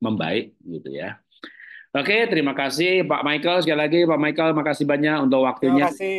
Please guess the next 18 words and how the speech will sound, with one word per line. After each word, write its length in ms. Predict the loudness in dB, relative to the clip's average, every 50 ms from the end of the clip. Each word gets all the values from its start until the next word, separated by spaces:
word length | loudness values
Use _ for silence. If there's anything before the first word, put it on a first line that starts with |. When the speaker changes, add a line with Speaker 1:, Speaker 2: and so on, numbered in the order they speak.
| 0 0
Speaker 2:
ya, 100 | -2 -2 -4 -8 _
Pak 120 | -16 -12 -8
Jarod. 320 | -8 -6 -4 -4 -6 -8 -10 _
Selamat 260 | _ -14 -14 -14 -12 -10
malam. 320 | -10 -6 -6 -4 -6 -6 -8 -12 _ _ _ _ _
Sampai 0 |
Speaker 1:
Selamat 260 | -8 -4 -2 -2 -2 -4 -6
Speaker 2:
ketemu 200 | -10 -14 -10 -10
Speaker 1:
malam. 200 | -8 -6 -4 -2 0
Speaker 2:
lagi, 160 | 0 -2 -2 -6 -12 -20 _ _ _ -8
ya. 60 | -4
Speaker 1:
Sampai 220 | -2 -2 -2 -4 -6
ketemu, 260 | -8 -10 -6 -4 -4 -2 -2
teman-teman. 720 | -2 0 0 0 0 0 0 2 2 2 2 2 2 2 0 0
Kita 240 | 0 -2 -2 -2 -4 -4
jumpa 360 | -4 -4 -4 -4 -2 -2 -2 0
lagi 360 | -2 -2 -4 -4 -2 -2 -2 0
di 220 | 0 0 0 0